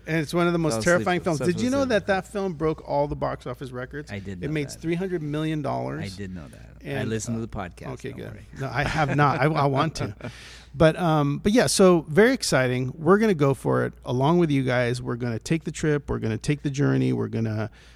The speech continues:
Speaker 1: raise some money for a movie. I don't know. I'm
Speaker 2: We're
Speaker 1: think-
Speaker 2: gonna produce it. Film Hu-, this is a Film Hustler production.
Speaker 1: Film Hustler production. I think, um, we can try, uh, for a festival piece, um,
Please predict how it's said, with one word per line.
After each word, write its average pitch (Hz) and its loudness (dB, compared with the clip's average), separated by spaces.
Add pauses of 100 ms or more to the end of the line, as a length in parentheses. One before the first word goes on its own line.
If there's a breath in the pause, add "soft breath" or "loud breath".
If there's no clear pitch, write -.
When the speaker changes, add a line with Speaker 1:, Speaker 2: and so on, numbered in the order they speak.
(340 soft breath)
Speaker 1:
raise 143 4
some 151 2
money 147 4
for 135 -2
a 131 2
movie. 123 0 (480 loud breath)
I 302 -2
don't 311 2
know. 156 4
I'm 175 6
Speaker 2:
We're 190 8
Speaker 1:
think- 220 6
Speaker 2:
gonna 254 4
produce 262 2
it. 127 2
Film 208 -2
Hu-, 208 0
this 170 -4
is 208 0
a 175 2
Film 170 -4
Hustler 160 -2
production. 208 -2
Speaker 1:
Film 175 10
Hustler 196 4
production. 180 0
I 156 0
think, 160 -2
um, 143 -2 (100)
we 151 0
can 147 0
try, 147 0
uh, 139 -4
for 139 -2
a 131 -2
festival 151 -2
piece, - -4 (560 soft breath)
um, 127 -2